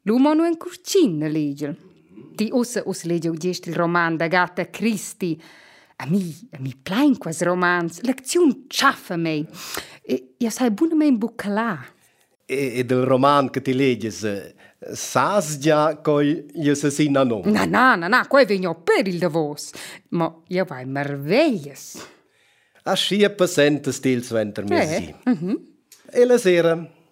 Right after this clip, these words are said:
Speaker 2: che figeis vus lu?
Speaker 1: Mo, mi geton, mi geton stens a casa, a mira in televisiun. U che nus, mene in nustria cena. U che nus den jas. Ti,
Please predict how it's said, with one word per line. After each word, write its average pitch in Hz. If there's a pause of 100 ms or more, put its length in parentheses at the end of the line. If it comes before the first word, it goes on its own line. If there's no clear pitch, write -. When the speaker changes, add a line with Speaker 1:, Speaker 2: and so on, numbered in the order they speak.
Speaker 2:
che 233
figeis 151
vus 135
lu? 233
Speaker 1:
Mo, 160 (160)
mi 180
geton, 220
mi 165
geton 190
stens 190
a 190
casa, 277
a 220
mira 214
in 196
televisiun. 240 (680)
U 320
che 208
nus, 190 (160)
mene 175
in 185
nustria 240
cena. 302 (440)
U 262
che 220
nus 202
den 151
jas. - (560)
Ti, -